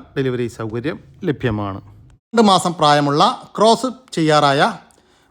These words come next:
ഒരു ക്രോസ് ബീഡ് പെണ്ണാട്ടിൻകുട്ടി വിൽപ്പനക്ക്. ഫസ്റ്റ് ഈറ്റ് കാണിച്ചതാണ്, ക്രോസ് ചെയ്തിട്ടില്ല.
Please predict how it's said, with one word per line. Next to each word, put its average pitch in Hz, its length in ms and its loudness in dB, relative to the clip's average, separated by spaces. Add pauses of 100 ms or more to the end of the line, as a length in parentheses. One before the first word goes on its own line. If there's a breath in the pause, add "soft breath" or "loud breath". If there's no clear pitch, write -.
(120 soft breath)
ഒരു 330 140 -2
ക്രോസ് 208 300 2
ബീഡ് 170 220 0
പെണ്ണാട്ടിൻകുട്ടി 127 600 -2
വിൽപ്പനക്ക്. 123 460 -6 (840)
ഫസ്റ്റ് 202 380 0
ഈറ്റ് 156 200 0
കാണിച്ചതാണ്, 127 580 -2
ക്രോസ് 120 260 -6
ചെയ്തിട്ടില്ല. 113 380 -8